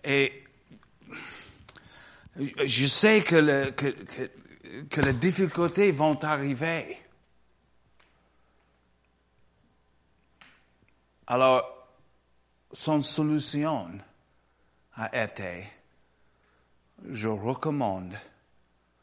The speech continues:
à la parole de sa grâce. »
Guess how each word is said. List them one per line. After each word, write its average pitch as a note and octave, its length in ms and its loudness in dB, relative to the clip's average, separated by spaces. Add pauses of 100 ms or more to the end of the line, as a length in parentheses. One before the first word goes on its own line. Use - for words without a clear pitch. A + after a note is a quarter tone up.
(360)
à F#2+ 80 -10
la F#2 80 -8
parole G#2 680 -4 (680)
de F#2+ 100 -10
sa F2+ 180 -6
grâce. » - 640 -12